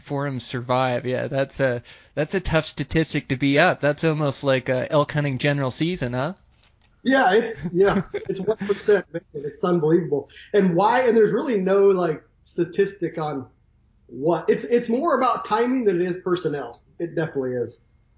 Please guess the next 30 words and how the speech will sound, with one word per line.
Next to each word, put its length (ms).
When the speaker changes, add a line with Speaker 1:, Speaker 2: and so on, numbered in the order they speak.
Speaker 1:
Oh, 60
wow. 380
Okay. 420
Yep. 400
Um, 480
I 140
noticed 320
that 140
as 120
well. 300
Like, 240
so 180
fortunate 540
to 80
get 240
into 320
the 100
podcast 800
game 300
when 160
we 120
did. 400
Um, 340
you 100
know, 240
definitely 380
some 180
guys 240
got 240
in 240